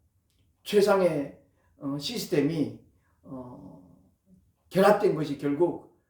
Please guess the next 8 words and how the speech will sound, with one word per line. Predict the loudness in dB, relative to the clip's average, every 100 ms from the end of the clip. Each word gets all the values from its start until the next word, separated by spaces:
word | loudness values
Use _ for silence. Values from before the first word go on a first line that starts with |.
| _ _ _
어, | -20 -20 -20 _ _ _ _ _ _
곱하기의 | -8 2 4 4 2 4 4 2 -6
효과를 | -6 -4 -2 -2 -4 -12
나타낸다라는 | -6 -4 -2 -2 0 0 0 -2 -2 -2
사실입니다. | -4 -6 -6 -6 -6 -8 -12 -14 _ -20 -20 _ _ _ _
최고의 | 2 2 6 6
아이템은 | 6 4 0 -6 -6 -8 -10
식품입니다. | -12 -12 -10 -8 -6 -4 -6 -6 -10